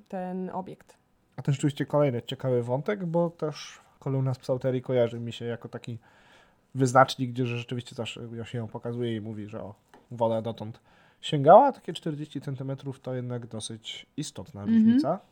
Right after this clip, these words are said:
Speaker 1: Zgadza się. A jeszcze, co chyba ważne, to brakuje tutaj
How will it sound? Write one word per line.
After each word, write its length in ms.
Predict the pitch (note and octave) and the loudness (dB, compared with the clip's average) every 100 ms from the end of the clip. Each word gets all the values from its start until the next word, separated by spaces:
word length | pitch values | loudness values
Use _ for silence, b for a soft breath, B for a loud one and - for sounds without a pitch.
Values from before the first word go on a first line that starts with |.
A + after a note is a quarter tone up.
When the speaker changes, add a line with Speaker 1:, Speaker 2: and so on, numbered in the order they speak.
| - | -18
Speaker 1:
Zgadza 340 | G3 A#3+ G#3+ | -6 -4 -4
się. 160 | G#3+ A3 | -4 -4
A 80 | A3 | -2
jeszcze, 340 | A#3 A#3 A#3+ A#3+ B - | -4 -2 -4 -4 B -6
co 420 | A#3 A#3 A3+ - _ _ _ _ - - | 0 2 2 -2 _ _ _ _ -20 -10
chyba 200 | - G#3 | -2 0
ważne, 720 | G#3 G#3 C4+ C4 A3 G3 G3+ G#3+ | 2 8 8 8 0 -2 -4 -6
to 440 | G#3+ G#3 G3+ G3+ G3+ G#3 | -6 -4 -2 -4 -6 -12
brakuje 580 | - G3+ G#3 G#3 E4+ E4 | -14 -6 -4 -2 -2 -2
tutaj 500 | B3+ A#3 G#3+ B3 E4 | -4 0 2 2 0